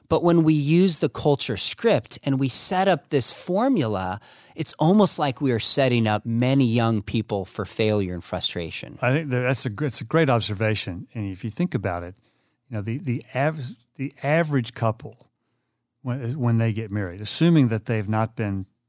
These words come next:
Speaker 2: you know, hugely sexually active before marriage, but it takes the average couple, once they start having sex, about nine to twelve months before they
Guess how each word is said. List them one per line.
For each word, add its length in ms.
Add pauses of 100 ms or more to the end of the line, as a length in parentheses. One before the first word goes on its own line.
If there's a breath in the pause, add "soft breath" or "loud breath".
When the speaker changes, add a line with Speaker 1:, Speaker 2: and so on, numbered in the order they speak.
(120)
Speaker 2:
you 340
know, 140
hugely 420
sexually 500
active 380
before 320
marriage, 480
but 100
it 120
takes 240
the 180
average 360
couple, 460 (680)
once 240
they 160
start 300
having 260
sex, 460
about 520 (460)
nine 320
to 80
twelve 460
months 580 (720)
before 400
they 180